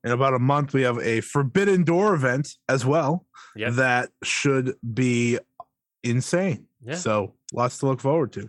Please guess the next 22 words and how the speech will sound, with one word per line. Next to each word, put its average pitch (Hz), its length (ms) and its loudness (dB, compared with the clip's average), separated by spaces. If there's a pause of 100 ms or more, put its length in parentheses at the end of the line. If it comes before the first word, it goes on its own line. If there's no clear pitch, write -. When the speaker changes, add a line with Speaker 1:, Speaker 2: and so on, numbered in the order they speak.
Speaker 2:
Lots 127 520 -4
to 120 120 -10
look 98 220 -6
forward 90 460 -10
to. 110 420 -8
Uh, 101 640 -2
and 107 140 -8
yes, 123 340 -4
that 117 240 -4
other 117 200 -2
show 117 240 -4
we're 117 140 -2
talking 117 400 -4
about 110 280 -2
is 104 200 -6
we're 107 220 -4
gonna 113 180 -6
be 107 100 -8
doing 117 320 -6
a, 110 300 -2 (420)
um, 107 580 -2 (300)
well, 175 460 0